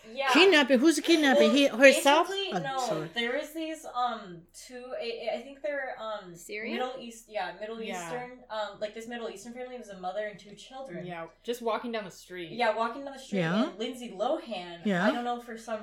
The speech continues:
Speaker 1: reason she was on drugs, and she,
Speaker 4: <laughs>
Speaker 1: she
Speaker 4: Probably.
Speaker 1: thought, she was on
Speaker 2: Not
Speaker 1: drugs. She,
Speaker 2: surprising.
Speaker 1: she thought that, um, the mother was
Speaker 2: Mm-hmm.
Speaker 1: kidnapping the two children.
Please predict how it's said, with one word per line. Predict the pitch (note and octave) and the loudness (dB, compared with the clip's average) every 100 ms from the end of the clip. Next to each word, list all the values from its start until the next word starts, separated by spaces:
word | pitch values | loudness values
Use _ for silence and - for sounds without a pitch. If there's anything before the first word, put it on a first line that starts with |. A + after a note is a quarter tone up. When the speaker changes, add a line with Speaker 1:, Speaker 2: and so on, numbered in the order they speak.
| G3 | -10
Speaker 1:
reason | A3 B3 B3 | -14 -14 -16
she | A3+ | -14
was | G3 | -10
on | G3 F3+ | -10 -10
drugs, | E3 F3 A3 A#3+ - - D5+ F#3+ | -8 -4 -4 -6 -18 -18 -12 -12
and | - - | -12 -10
she, | - | 4
Speaker 4:
<laughs> | - G#4+ - - - - - - - | 12 12 12 -8 -8 -8 -8 -14 -10
Speaker 1:
she | C#4+ C#4+ | -4 2
Speaker 4:
Probably. | C#4 B3+ C4+ G#3+ G#3 - | 6 6 6 4 0 -6
Speaker 1:
thought, | - - | -10 -16
she | - C#4+ | -10 -4
was | C4+ D#4 | 4 4
on | A3 A3+ | 6 4
Speaker 2:
Not | A3 | 6
Speaker 1:
drugs. | |
She, | |
Speaker 2:
surprising. | G#3+ G3+ - G3 F#3 E3+ D#3+ | 4 2 4 4 4 2 -4
Speaker 1:
she | D#3 B3+ B3 - | -8 -10 -12 -6
thought | A#3 B3 B3 C#4 | -2 -2 -2 -4
that, | C#4 C#4 - | -4 -4 -8
um, | A3+ G#3+ F3+ D#3+ - | -6 -6 -6 -10 -4
the | G3+ G3+ | -4 -2
mother | A#3+ C4+ A3 F3+ E3 - G#3+ | -4 -2 -6 -6 -10 -6 0
was | G3+ F3 | 0 0
Speaker 2:
Mm-hmm. | G3 G3 | -2 -2
Speaker 1:
kidnapping | A3+ G3+ F3 - D#3+ D#3+ | -4 -6 -8 -10 -16 -16
the | |
two | E3 G3+ F3 | -18 -18 -20
children. | - A3+ A3+ D3 | -16 -16 -16 -18